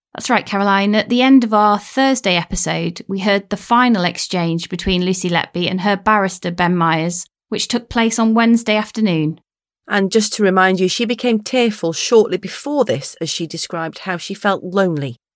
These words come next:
Speaker 2: when she was moved off the unit and again denied hurting babies or using air or insulin to try to kill them.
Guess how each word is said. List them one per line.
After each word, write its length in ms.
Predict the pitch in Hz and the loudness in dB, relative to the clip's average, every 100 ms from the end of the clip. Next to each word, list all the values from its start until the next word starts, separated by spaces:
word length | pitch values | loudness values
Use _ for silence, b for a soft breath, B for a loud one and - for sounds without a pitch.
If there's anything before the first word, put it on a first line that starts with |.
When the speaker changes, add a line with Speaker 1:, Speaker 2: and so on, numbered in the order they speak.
| - | -6
Speaker 2:
when 120 | 160 | -4
she 160 | 151 165 | -2 -2
was 220 | 156 - | -4 -4
moved 320 | 160 156 147 - | -4 -4 -4 -2
off 280 | 180 - - | -2 -2 -6
the 120 | 190 | -6
unit 580 | 175 165 131 123 - - - | -2 -4 -4 -10 -12 -6 -2
and 160 | 180 | -2
again 540 | 170 - 208 170 139 - | 0 2 4 2 -2 -6
denied 480 | 165 160 180 202 208 | -4 0 2 2 0
hurting 460 | 185 160 - 160 | -2 -4 -4 -6
babies 540 | 151 151 147 180 208 - _ _ - | -4 -2 -2 -4 -6 -10 _ _ 0
or 120 | 185 | 2
using 440 | 180 180 170 170 - | 2 0 0 -2 0
air 360 | 196 196 220 220 _ - | 2 2 0 -4 _ 0
or 140 | 196 - | 2 4
insulin 640 | 202 - 170 143 117 127 - | 4 2 -4 -4 -6 -10 -14
to 100 | 175 | -12
try 280 | - 160 156 | -6 -4 -6
to 140 | 202 | -8
kill 260 | - 135 117 | -10 -8 -6
them. 200 | 131 | -8